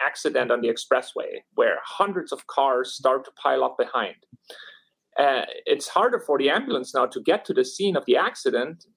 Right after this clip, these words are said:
uh, for example, than a motorbike would be, uh, which can go in between the cars, uh, that are waiting for the road to get cleared.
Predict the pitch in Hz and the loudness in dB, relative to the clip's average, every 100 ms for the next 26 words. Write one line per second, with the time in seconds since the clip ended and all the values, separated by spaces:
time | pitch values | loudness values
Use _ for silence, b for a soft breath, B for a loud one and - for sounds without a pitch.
0 | - 139 139 131 151 151 156 165 165 151 | -2 2 2 2 0 2 0 0 0 0
1 | - 143 143 151 240 269 - - - - | 0 0 0 2 0 0 -4 -4 -4 -4
2 | - - - - - _ _ 113 107 107 | -4 -6 -10 -12 -20 _ _ 0 0 0
3 | 139 139 156 143 143 156 160 - 220 196 | -2 -2 0 4 4 4 -2 0 2 4
4 | - 117 117 - - - _ - 117 117 | 4 4 4 -2 -10 -20 _ 0 2 2
5 | 107 127 123 131 139 135 131 123 170 190 | 4 4 6 4 2 0 2 4 4 4
6 | 127 127 - 196 160 | 0 -2 2 2 2